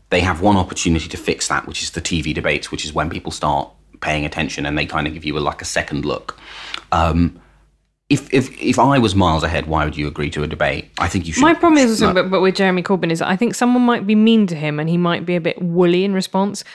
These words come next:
Speaker 2: which I find kind of quite sweet and adorable. But it, there is a difficult line that people also want a leader to be strong.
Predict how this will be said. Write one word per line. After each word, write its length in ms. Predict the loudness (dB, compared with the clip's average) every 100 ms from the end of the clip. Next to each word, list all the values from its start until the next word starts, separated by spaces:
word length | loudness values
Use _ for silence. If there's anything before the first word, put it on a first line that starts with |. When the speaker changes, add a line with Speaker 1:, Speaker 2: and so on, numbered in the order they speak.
| -10
Speaker 2:
which 140 | 0
I 180 | 2 2
find 300 | 2 -2 -2
kind 200 | -4 -4
of 60 | -4
quite 240 | -4 -4
sweet 240 | -4 -4
and 100 | -4
adorable. 540 | -4 -2 -2 -2 -4 -8 -12 -20 0
But 120 | 2
it, 140 | 2 4
there 140 | 4
is 100 | 4
a 60 | 4
difficult 400 | 2 0 -2 0
line 200 | 2 0
that 120 | 0
people 240 | -2 0
also 220 | 0 0
want 180 | 0 0
a 20 |
leader 240 | 2 0 0
to 140 | -6
be 140 | -8 -8
strong. 840 | -6 -8 -6 0 0 2 -2